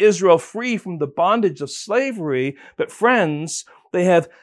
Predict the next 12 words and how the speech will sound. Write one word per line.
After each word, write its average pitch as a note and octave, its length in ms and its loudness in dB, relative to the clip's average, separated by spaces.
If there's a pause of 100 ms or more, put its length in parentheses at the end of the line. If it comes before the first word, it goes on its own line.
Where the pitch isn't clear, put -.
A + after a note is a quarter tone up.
missiological F#3 1040 4
purposes A#3+ 540 2
to - 140 -4
proclaim G#3+ 800 0
the D#3 120 0
power A3+ 600 4
and D#3 160 -2
the D3 80 0
name G3+ 480 0
of D3 120 -8
the C#3 120 2
Lord G3 500 2